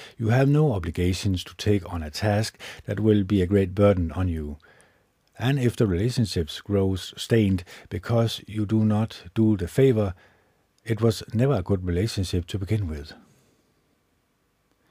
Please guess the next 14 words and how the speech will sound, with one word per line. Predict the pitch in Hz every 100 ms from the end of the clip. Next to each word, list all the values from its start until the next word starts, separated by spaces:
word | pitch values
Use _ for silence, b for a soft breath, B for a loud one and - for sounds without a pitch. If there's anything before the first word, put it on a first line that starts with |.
| b b b b b b b b _ -
Just | 131 139 - B B B B -
as | 110 104 92 92 -
on | 92
a | 76
plane, | - 113 113 82 76 80 b b b b b b _ - B B B B B B
you | 101 110 101
are | 95
told | 92 - 113 117 101 -
to | -
put | 92 - 113 -
the | 90
emergency | 85 92 104 95 - 87
brakes | 95 104 -
mask | 101 107 101 -